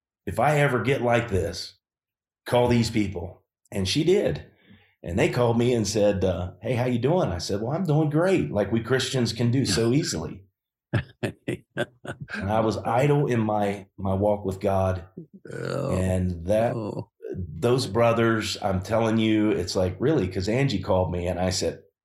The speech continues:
Speaker 1: "Oh, now it got real." And that helped me to break out of that idleness. And I am so ever grateful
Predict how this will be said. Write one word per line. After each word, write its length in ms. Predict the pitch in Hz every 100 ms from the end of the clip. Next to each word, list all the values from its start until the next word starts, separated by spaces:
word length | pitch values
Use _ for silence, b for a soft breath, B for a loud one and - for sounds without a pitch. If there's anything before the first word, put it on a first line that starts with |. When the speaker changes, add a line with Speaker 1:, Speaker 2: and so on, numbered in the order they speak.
| _ 107
Speaker 1:
"Oh, 380 | 104 78 73 - _ _ _ _ _ _ _ -
now 220 | 98 101
it 60 | 113
got 260 | 117 117
real." 460 | 98 90 87 80 - _ _ _ _ _ _ -
And 140 | 95
that 160 | 107 110
helped 280 | 110 117 98
me 120 | 95
to 60 |
break 340 | 82 92 95 95
out 140 | 95
of 100 | 90
that 160 | 90 90
idleness. 600 | 92 90 90 85 82 -
And 200 | 85 82
I 160 | 85 85
am 260 | 80 80 78 _
so 640 | - - 110 104 95 - - _ _ _ _
ever 300 | 107 120 104
grateful 840 | 80 92 104 120 - 85 76 76